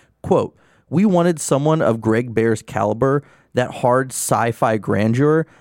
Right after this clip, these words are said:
that he handled so well in Eon and Anvil of the Stars."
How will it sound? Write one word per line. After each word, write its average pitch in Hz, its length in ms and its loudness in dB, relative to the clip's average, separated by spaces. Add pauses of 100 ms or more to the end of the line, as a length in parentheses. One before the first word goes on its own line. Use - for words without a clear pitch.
(140)
that 120 320 0
he 120 140 -2
handled 123 360 2
so 120 140 2
well 107 420 2
in 101 380 0 (100)
Eon 104 420 2
and 101 200 -2
Anvil 98 320 -2
of 95 80 -4
the 95 60 -4
Stars." - 440 -4